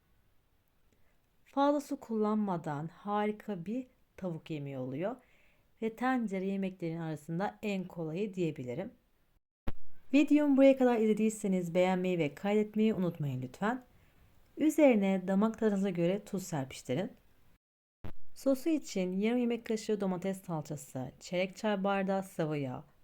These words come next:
pul biber, kekik ve bir çay bardağı suyu karıştırarak üzerine ilave ediyorum. Fazla su kullanmadan, karıştırmadan harika bir yemek.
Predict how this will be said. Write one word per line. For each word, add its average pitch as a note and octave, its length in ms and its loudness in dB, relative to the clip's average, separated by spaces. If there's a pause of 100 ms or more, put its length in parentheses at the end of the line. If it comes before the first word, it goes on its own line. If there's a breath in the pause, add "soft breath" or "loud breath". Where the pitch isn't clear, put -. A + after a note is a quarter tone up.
(220)
pul A3 240 4
biber, C#3 320 -4 (400)
kekik G#3 400 -10
ve E3 340 0
bir A3+ 180 -2
çay F3 280 -2
bardağı C#3 440 -4
suyu G3 480 -6
karıştırarak G#3 720 -4
üzerine E3 340 -2
ilave B2+ 340 -2
ediyorum. C3 440 -2 (1120 soft breath)
Fazla C4+ 380 2
su - 240 -12
kullanmadan, F#3+ 840 -2
karıştırmadan F3 800 -4
harika F3 680 -2
bir D3+ 60 -6
yemek. D3 420 -4